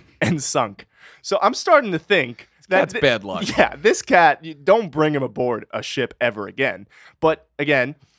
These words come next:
Speaker 1: actually, the Ark Royal sank very slowly, and it was able to be towed,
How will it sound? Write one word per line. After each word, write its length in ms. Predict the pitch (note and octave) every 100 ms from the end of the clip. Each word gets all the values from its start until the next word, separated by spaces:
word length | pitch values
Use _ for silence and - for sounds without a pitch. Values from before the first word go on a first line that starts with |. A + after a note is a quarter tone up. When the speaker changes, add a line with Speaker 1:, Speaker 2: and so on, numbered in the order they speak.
| _ _
Speaker 1:
actually, 360 | D#3 E3 E3 C#3+
the 100 | C3+
Ark 160 | C#3+ D3
Royal 220 | C#3+ C3
sank 300 | - C3 A#2+
very 180 | B2 A2+
slowly, 360 | - A#2+ B2 B2+
and 80 |
it 40 | A2+
was 140 | G#2+
able 160 | A2 G#2+
to 140 | G#2+
be 140 | G2 G#2
towed, 460 | - A2 G2+ G#2